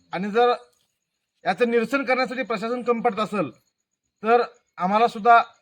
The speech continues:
आता जीवाची बाजी लावावी लागणार आहे. जीवाची बाजी लावायचं म्हणजे काय कुठं जाऊन दगड घालायचं नाही. मूळतः तहसील प्रशासन असेल, सर्व प्रशासनाला निवेदन देऊन गावामध्ये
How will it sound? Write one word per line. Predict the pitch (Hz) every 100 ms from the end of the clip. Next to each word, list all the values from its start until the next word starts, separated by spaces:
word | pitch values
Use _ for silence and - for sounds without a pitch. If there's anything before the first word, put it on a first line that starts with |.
| _ -
आता | 175 214 202
जीवाची | 185 202 202
बाजी | 196 185 190
लावावी | 214 202 208
लागणार | 190 190 190
आहे. | 180 139 - _ _ _ _ _ _
जीवाची | 156 208 220
बाजी | 247 233 247
लावायचं | 240 240 240 247
म्हणजे | 247 247
काय | 226
कुठं | 226
जाऊन | 240
दगड | 220 226
घालायचं | 240 226 196 214
नाही. | 151 - _ _ _ _ _ _ _ _ _ _ _
मूळतः | 160 185 233 233 240 247 - _ _
तहसील | 196 220
प्रशासन | 208 190 208 202 196
असेल, | 196 196 180 - _ _ _ _ _ _ -
सर्व | 214 240
प्रशासनाला | 202 214 214 240 220
निवेदन | 208 226 233
देऊन | 233 220 196 - _ _ _ _ _ _ _ _
गावामध्ये | 139 139 196 214 233 233 240